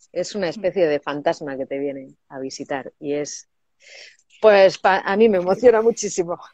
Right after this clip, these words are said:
Speaker 1: <laughs>
Speaker 2: Es
Speaker 1: Esta
Speaker 2: oso
Speaker 1: mujer
Speaker 2: polita,
Speaker 1: es una
Speaker 2: oso
Speaker 1: bomba.
Speaker 2: polita.
Speaker 1: Bai, oso polita, bai.
Speaker 2: <laughs> Maravilloso. Eh, bueno, eh, Itziar, pues, eh, eskerrik asko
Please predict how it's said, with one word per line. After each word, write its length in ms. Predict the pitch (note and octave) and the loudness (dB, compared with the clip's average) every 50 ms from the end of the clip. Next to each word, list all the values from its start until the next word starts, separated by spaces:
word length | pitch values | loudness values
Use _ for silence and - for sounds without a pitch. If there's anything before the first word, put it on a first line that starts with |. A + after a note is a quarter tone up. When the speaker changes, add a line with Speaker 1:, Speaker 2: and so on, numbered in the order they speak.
| _ | _
Speaker 1:
<laughs> 440 | - - - - A#3 F#3+ - - _ - | -18 -16 -10 -8 -8 -10 -10 -12 _ -12
Speaker 2:
Es 160 | A#3+ A#3+ - | -10 -8 -6
Speaker 1:
Esta 180 | G3+ G3+ - F#3+ | -4 -2 0 0
Speaker 2:
oso 120 | F#3 F#3+ - | 0 0 0
Speaker 1:
mujer 200 | A3 G#3+ G3+ G3+ | 2 4 4 4
Speaker 2:
polita, 120 | G#3 G3 | 4 2
Speaker 1:
es 60 | - | 0
una 160 | G#3+ F#3+ F3 E3+ | -2 0 2 2
Speaker 2:
oso 100 | E3+ E3+ | 2 2
Speaker 1:
bomba. 200 | E3+ F#3 D#3+ D#3+ | 0 0 0 -2
Speaker 2:
polita. 220 | E3 F#3+ F#3 F#3 - | -2 -2 -6 -10 -8
Speaker 1:
Bai, 200 | F3+ F#3 F3+ - - | -4 -4 -4 -4 -6
oso 240 | - F#3 - - F3 D#3 | -10 -12 -10 -10 -8 -6
polita, 460 | E3 E3 D#3 D3+ - - D3 C#3+ - _ _ _ _ | -4 -4 -4 -4 -4 -4 -6 -6 -8 _ _ _ _
bai. 240 | E3 D#3 D3 C#3+ - _ _ - | -8 -8 -8 -8 -10 _ _ -14
Speaker 2:
<laughs> 440 | B3 A#3+ - - C4 - - _ _ _ _ _ _ _ _ _ - - - _ _ | -14 -12 -12 -14 -14 -14 -18 _ _ _ _ _ _ _ _ _ -20 -20 -20 _ _
Maravilloso. 680 | - F#3+ F#3 F3+ F3 E3+ F3 F3 F3 F3 - - E3+ F3 _ _ _ _ _ _ _ _ _ _ | -18 -14 -12 -12 -12 -10 -12 -12 -12 -14 -16 -18 -20 -20 _ _ _ _ _ _ _ _ _ _
Eh, 520 | - A3 A3 G#3+ G#3 G#3 G#3 G3+ G3+ G3+ G3+ | -14 -12 -12 -10 -10 -10 -10 -10 -10 -12 -12
bueno, 440 | F#3+ G3 G#3+ G#3+ G#3+ G3 F#3 F#3 F3+ | -12 -12 -10 -10 -10 -10 -10 -12 -12
eh, 320 | F3+ F3+ F3+ F3+ F3+ F3+ | -12 -14 -14 -14 -14 -14
Itziar, 360 | F3+ F#3 - F#3+ F3+ F3+ F3+ - | -16 -16 -14 -14 -14 -14 -14 -16
pues, 540 | - F3 E3+ E3+ E3+ F3 E3+ - - - - | -16 -14 -14 -14 -14 -16 -18 -20 -20 -20 -20
eh, 240 | F#3 F3 F3 E3+ E3+ F3 | -20 -18 -18 -20 -20 -20
eskerrik 340 | F3+ - - G3 F3+ F3+ - | -18 -16 -14 -14 -14 -14 -16
asko 340 | - - - G#3 - _ | -20 -20 -20 -20 -20 _